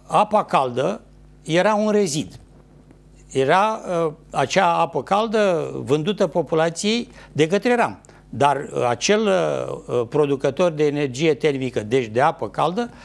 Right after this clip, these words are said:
practic, uh, pe perioada de vară, uh, nu cerea sau nu ar fi trebuit să ceară niciun leu pe acea energie termică. D-, și,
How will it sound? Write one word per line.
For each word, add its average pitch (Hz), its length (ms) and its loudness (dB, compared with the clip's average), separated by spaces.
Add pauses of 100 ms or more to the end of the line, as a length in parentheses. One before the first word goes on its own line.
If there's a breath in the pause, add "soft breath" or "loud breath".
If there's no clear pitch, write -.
(260 loud breath)
practic, 214 540 -2
uh, 208 340 2
pe 180 120 -2
perioada 202 320 2
de 185 100 0
vară, 214 440 0 (340)
uh, 190 140 -4
nu 190 680 0 (340)
cerea 170 460 2
sau 156 200 0
nu 185 180 2
ar 233 100 2
fi 180 120 -6
trebuit 160 360 -2
să 180 100 -2
ceară 175 280 0
niciun 170 360 -2
leu 135 200 0 (380 loud breath)
pe - 100 0
acea 135 280 2
energie 131 420 0
termică. 107 440 -2 (120)
D-, - 100 -14 (640 loud breath)
și, - 600 0